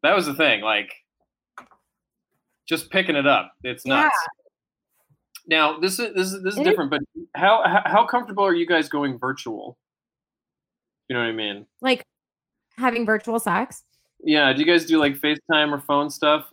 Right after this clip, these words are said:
Speaker 1: I
Speaker 2: It's
Speaker 1: can't, I, I
Speaker 2: very
Speaker 1: can not be comfortable doing that stuff.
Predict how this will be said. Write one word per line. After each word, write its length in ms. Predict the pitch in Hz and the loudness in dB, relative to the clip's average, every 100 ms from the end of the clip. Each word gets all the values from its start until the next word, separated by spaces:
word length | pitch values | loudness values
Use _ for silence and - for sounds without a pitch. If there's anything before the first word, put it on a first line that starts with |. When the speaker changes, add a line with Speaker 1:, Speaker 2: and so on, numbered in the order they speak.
| - | 0
Speaker 1:
I 80 | 147 | 0
Speaker 2:
It's 180 | 180 | 2
Speaker 1:
can't, 180 | 185 165 | -2 -2
I, 320 | - 311 311 | -2 0 2
I 20 | 285 | 4
Speaker 2:
very 200 | 302 339 | 4 2
Speaker 1:
can 480 | 370 427 427 285 269 285 285 | 2 2 2 -2 -6 -4 0
not 260 | 277 262 | 0 0
be 100 | 123 - | -4 -4
comfortable 500 | 120 - 113 101 95 - | -4 -2 -6 -6 -10 -10
doing 220 | 104 101 | -10 -10
that 120 | 101 | -14
stuff. 240 | - 110 | -12 -14